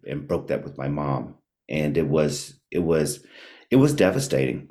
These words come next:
um, to, to, to go through, through that as a, as a six-year-old. Um, I had really no clue what I was experiencing. And,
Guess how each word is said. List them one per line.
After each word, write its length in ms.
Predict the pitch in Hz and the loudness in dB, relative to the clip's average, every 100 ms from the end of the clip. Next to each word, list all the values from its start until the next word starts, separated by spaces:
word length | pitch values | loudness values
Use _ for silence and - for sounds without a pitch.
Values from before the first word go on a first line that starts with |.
| - | -14
um, 280 | 62 64 69 | -12 -10 -10
to, 360 | - 76 69 69 | -4 -2 -2 -4
to, 260 | - 71 62 | -2 -2 0
to 100 | - | -4
go 180 | 69 73 | 0 0
through, 360 | 69 73 71 67 | 0 0 0 0
through 140 | 76 | 0
that 200 | 71 69 | 2 2
as 160 | 67 67 | 0 -2
a, 260 | 64 - - | -4 -8 -10
as 140 | 69 67 | -8 -8
a 80 | |
six-year-old. 800 | - - - 62 65 69 - - - | -6 -8 -8 -6 -4 -4 -6 -10 -14
Um, 200 | - 64 - | -10 -8 -4
I 100 | 82 | -2
had 360 | 78 73 69 - - _ _ _ _ | 2 0 0 -10 -20 _ _ _ _
really 220 | 107 85 | 4 6
no 320 | 76 80 80 80 | 6 6 4 2
clue 500 | - 90 73 69 - _ | 2 4 4 2 -6 _
what 340 | 80 87 - - | 2 2 0 -2
I 180 | 73 | -2
was 160 | - 71 | -2 -4
experiencing. 960 | 69 - 69 65 64 62 65 62 - - | -6 -6 -6 -6 -8 -8 -6 -6 -8 -6
And, 640 | 64 73 71 71 69 - | -4 -2 0 0 0 -2